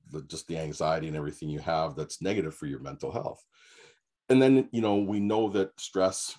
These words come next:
causes problems with your physical <laughs> health. And so we wanted to give a nice package where you get, you deal with your financial health,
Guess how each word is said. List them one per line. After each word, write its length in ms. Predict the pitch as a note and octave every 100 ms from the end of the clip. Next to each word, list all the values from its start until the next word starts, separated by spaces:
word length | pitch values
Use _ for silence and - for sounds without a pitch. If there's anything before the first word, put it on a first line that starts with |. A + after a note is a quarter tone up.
| _
causes 420 | - F#2 F#2 F2+ F2
problems 460 | - E2+ F#2 F#2+
with 160 | F#2+ -
your 60 |
physical 280 | - E3+ G#2+
<laughs> 100 | - -
health. 200 | - - _ - -
And 120 | F#2+ G2+
so 120 | C3
we 100 | B2
wanted 280 | B2 C#3 B2
to 80 |
give 200 | G2+ A2
a 60 | G#2
nice 320 | F#2 G2 G2+ -
package 520 | - F2 A2+ F#2+ D2+
where 160 | E2 E2+
you 140 | E2
get, 260 | D#2 F2 -
you 200 | E2+ E2+ D#2
deal 200 | D#2+ A2
with 240 | A2+ G#2+ -
your 120 | E2+
financial 600 | - D#2+ D#2 C#2+ - D2
health, 320 | D2+ C#2 -